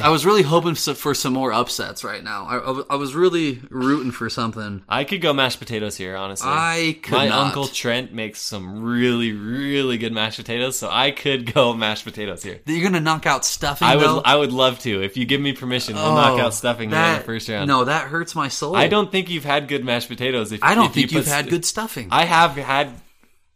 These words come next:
Speaker 2: good stuffing. But
Speaker 1: You
Speaker 2: I have had
Speaker 1: hesitated.
Speaker 2: great potatoes.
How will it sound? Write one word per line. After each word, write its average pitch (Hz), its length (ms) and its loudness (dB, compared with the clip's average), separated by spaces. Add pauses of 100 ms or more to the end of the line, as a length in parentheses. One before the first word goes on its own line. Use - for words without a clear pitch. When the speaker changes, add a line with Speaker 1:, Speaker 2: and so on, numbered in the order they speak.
(100)
Speaker 2:
good 127 280 0
stuffing. 127 600 -6 (360)
But 120 200 -2
Speaker 1:
You - 80 0
Speaker 2:
I - 40 2
have 143 180 6
had 131 80 -2
Speaker 1:
hesitated. 107 280 0
Speaker 2:
great 107 340 0
potatoes. 85 600 -10